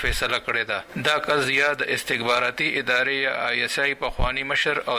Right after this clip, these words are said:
د ریلوے پخواني وزیر لیفټیننټ جنرال ریټایر جاوید اشرف قاضي،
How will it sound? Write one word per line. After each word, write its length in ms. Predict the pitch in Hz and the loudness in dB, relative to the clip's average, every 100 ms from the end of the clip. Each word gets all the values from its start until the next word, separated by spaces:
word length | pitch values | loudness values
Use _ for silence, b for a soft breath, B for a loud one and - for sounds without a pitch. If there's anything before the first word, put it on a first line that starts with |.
| 117 | 0
د 100 | 117 | 0
ریلوے 320 | 147 147 143 135 | 0 0 -2 -4
پخواني 400 | 120 - 127 135 | -2 0 0 -2
وزیر 300 | 123 139 131 | -2 -2 -2
لیفټیننټ 560 | - 143 - 135 131 123 | 0 2 2 0 -2 0
جنرال 280 | 127 127 120 | 0 0 -2
ریټایر 280 | 117 131 131 120 | -2 -2 -2 0
جاوید 360 | 120 123 131 - 127 | 0 0 -2 -2 -2
اشرف 260 | 123 - 110 | 0 0 0
قاضي، 300 | 117 117 | 0 -2